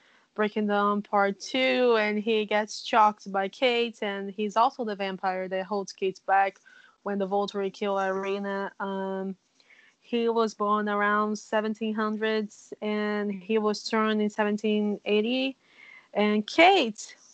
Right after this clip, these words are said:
was born and turned, that's actually all the Denali sisters,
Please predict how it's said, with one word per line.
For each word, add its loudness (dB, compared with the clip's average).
was 6
born 8
and -2
turned, -4
that's 0
actually -4
all 2
the -4
Denali -6
sisters, -8